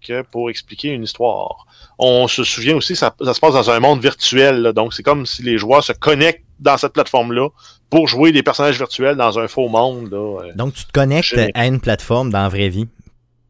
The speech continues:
Speaker 2: Puis ton
Speaker 1: Pour
Speaker 2: personnage
Speaker 1: jouer dans
Speaker 2: se
Speaker 1: un
Speaker 2: connecte
Speaker 1: jeu, dans
Speaker 2: dans
Speaker 1: un
Speaker 2: un
Speaker 1: jeu.
Speaker 2: jeu. C'est ça, exactement. Donc, c'est,
Speaker 1: Exact.
Speaker 2: c'est merveilleux.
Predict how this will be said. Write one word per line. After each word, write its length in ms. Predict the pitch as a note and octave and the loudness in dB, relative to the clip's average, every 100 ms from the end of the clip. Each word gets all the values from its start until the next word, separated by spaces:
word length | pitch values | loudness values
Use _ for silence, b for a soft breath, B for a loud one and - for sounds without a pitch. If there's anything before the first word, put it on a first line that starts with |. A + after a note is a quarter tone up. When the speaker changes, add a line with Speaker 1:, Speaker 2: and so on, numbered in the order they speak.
| _ - | _ -8
Speaker 2:
Puis 100 | B2 | -2
ton 180 | B2 | 0
Speaker 1:
Pour 120 | A2+ D#3 | 4 6
Speaker 2:
personnage 220 | E3 B2 | 6 6
Speaker 1:
jouer 220 | C3 F3 | 6 6
dans 120 | E3 | 6
Speaker 2:
se 40 | C#3 | 6
Speaker 1:
un 80 | D3 | 6
Speaker 2:
connecte 160 | C#3 | 6
Speaker 1:
jeu, 400 | C#3 D#3 D#3+ F3 - | 6 6 6 4 2
dans 100 | C#3 | 2
Speaker 2:
dans 340 | B2 B2+ B2 | 4 2 2
Speaker 1:
un 20 | |
Speaker 2:
un 140 | A#2 A2 | 0 0
Speaker 1:
jeu. 180 | A2+ A2 | 0 -2
Speaker 2:
jeu. 40 | B2 | -2
C'est 160 | - A2+ | -4 -4
ça, 200 | A2 F2+ | -4 -6
exactement. 480 | F2+ F#2 - E2+ | -6 -8 -6 -8
Donc, 120 | D#2+ F2 | -8 -8
c'est, 80 | - | -2
Speaker 1:
Exact. 100 | B2 | -2
Speaker 2:
c'est 60 | G2 | -2
merveilleux. 420 | G2+ G2 E2+ | -4 -4 -4